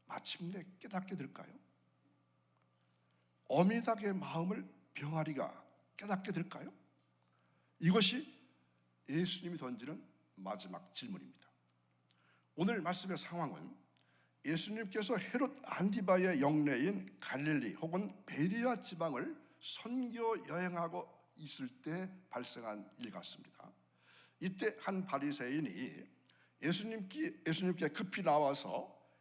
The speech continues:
"헤롯이 당신을 살해하려고 하니까 급히 헤롯의 힘이 미치지 않는 곳으로 피신하십시오."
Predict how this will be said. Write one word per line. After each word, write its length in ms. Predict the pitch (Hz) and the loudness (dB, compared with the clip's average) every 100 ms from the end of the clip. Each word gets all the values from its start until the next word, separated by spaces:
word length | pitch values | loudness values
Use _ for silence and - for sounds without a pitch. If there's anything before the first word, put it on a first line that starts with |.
| _ - | _ -4
"헤롯이 720 | 247 262 202 - 110 139 - 92 - - _ _ | 0 2 2 0 0 0 0 -4 -16 -20 _ _
당신을 720 | - 196 202 - 233 247 180 | -4 0 0 0 0 0 -2
살해하려고 720 | - - - 247 262 202 196 165 | -6 -8 -6 -6 -2 -2 -2 -4
하니까 640 | 156 156 - 147 180 - - - - | -4 -4 0 2 2 -4 -18 -20 -8
급히 520 | 208 - - 247 - - _ - | -6 -6 -6 -6 -8 -18 _ -6
헤롯의 460 | 262 254 233 233 214 | -2 0 0 0 0
힘이 320 | - 247 196 | 0 -4 -6
미치지 400 | 143 160 - 165 | -6 -4 -4 0
않는 260 | 160 156 139 | 0 0 -2
곳으로 800 | 123 - - 180 - - - - | -2 -4 -2 -2 -4 -12 -12 -6
피신하십시오." 1160 | - 185 170 139 120 190 - 101 80 69 64 | -4 -4 -2 -2 -2 -4 -6 -6 -8 -10 -14